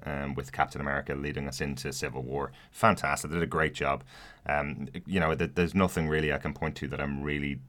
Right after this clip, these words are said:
uh, uh, that I really disliked about the film. I think I'm gonna go and see it again, um,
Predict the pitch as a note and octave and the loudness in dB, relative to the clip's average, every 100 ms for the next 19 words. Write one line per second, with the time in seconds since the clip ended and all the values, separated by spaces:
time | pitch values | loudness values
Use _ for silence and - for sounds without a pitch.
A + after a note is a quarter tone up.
0 | - - B1 B1 - - C#2 C2+ C#2+ C#2+ | -18 -12 -10 -12 -16 -8 -4 -4 -2 -2
1 | D2 D2+ C2 E2+ - F2 F2+ - - E2+ | 0 -2 0 0 0 2 2 2 -6 0
2 | F#2 E2+ - G2+ G2+ F#2+ - - - C#2+ | 0 0 0 4 4 2 -4 -10 -8 -4
3 | D2+ C#2+ C#2+ D2 D2 D#2+ D2+ D2 F2 F#2+ | -4 -4 -2 -2 -2 -2 0 4 4 4
4 | F2+ - D2 D2+ C#2+ C#2+ | 0 -10 -6 -2 -4 -6